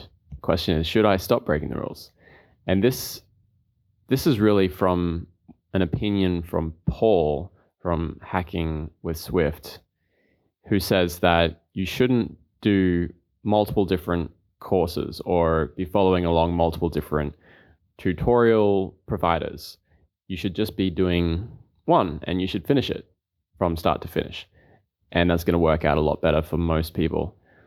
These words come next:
I've been doing the wrong thing, I suppose, and I've been taking a little bit from all over the place. And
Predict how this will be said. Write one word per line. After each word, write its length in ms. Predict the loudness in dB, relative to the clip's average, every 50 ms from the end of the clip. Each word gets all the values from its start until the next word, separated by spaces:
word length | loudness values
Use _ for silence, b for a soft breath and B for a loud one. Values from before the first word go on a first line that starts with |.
| b b b 0
I've 160 | 2 2 2
been 140 | 2 2 2
doing 380 | 4 4 2 2 2 -2 -4 -10 _ _ _
the 80 | -2 0
wrong 240 | 0 2 0 -2 -2
thing, 220 | -4 -4 -2 -2
I 80 | -4 -6
suppose, 520 | -8 -8 -4 -4 -2 -2 -4 -4 -8 -12 -8 -6
and 340 | -4 -2 -2 -2 -2 0
I've 160 | 0 0 0 0
been 400 | -2 -2 0 -2 -2 -4 -6 -10 -16 -20 _ 0
taking 320 | 0 2 2 4 2 2
a 40 | 4
little 200 | 4 2 2 2
bit 260 | 2 2 0 0 0
from 260 | 0 0 0 0 2
all 220 | 2 2 2 2 2
over 160 | 0 0 -2
the 80 | -6
place. 380 | -4 -4 -4 -4 -4 -6 -12 -18 b b b b b b b b b _ _
And 480 | 0 2 2 2 2 0 -2 -6 -8